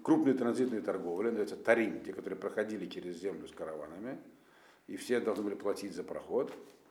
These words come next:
И также мисхар рахлим, и от мелких торговцев, которые тоже транзитом шли через его землю.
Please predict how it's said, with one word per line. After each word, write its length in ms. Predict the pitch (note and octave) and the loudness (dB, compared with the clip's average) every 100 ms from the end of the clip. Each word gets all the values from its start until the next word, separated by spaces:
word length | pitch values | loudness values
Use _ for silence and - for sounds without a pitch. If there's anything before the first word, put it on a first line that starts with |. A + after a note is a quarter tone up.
| - - _ _ | -20 -20 _ _
И 200 | B2 B2+ | 0 4
также 500 | C3+ C#3 B2 A#2+ G#2 | 8 8 6 4 6
мисхар 520 | G2+ G#2 - C3 B2+ G#2+ | 4 0 4 8 8 8
рахлим, 560 | G#2+ - A#2 F#2+ - - | 4 2 -2 -2 -4 -4
и 60 | A2+ | 2
от 340 | A2 A2 - | 2 0 -2
мелких 380 | A2 A2+ - G#2 | 2 2 0 0
торговцев, 500 | B2 A#2 C3 B2+ C3 | 2 6 6 6 0
которые 340 | B2+ A#2+ B2 A#2+ | -2 0 0 2
тоже 300 | C3 A#2+ A2+ - - | 2 2 -2 -6 -2
транзитом 480 | A#2+ A#2 B2 A#2 | 0 2 2 0
шли 200 | G#2 A2 G#2+ | -4 -8 -6
через 240 | G#2+ A2 | -6 -4
его 180 | A2 A2 | -2 -2
землю. 460 | A2 A2+ A#2 A#2+ | -4 -6 -6 -8